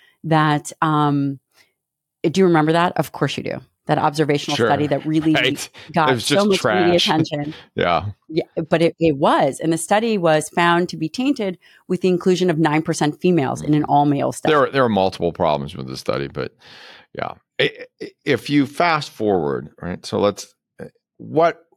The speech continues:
Speaker 2: what group are we talking about? So when it comes to treatment strategies,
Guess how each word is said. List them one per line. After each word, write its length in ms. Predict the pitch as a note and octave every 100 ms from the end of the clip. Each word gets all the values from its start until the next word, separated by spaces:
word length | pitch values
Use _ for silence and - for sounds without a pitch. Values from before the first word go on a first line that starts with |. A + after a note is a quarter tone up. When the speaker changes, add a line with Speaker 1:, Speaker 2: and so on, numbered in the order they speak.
| _
Speaker 2:
what 240 | D3+ E3+
group 240 | - C3 G#2+
are 40 |
we 140 | F2
talking 380 | D#2+ D2+ B1+ -
about? 240 | G1+ - -
So 100 | A#2
when 160 | A#2+
it 60 | A2
comes 240 | E3 D#3
to 100 | -
treatment 500 | G#2 - G2 - D2+
strategies, 760 | - - G#1 G1+ G1+ - -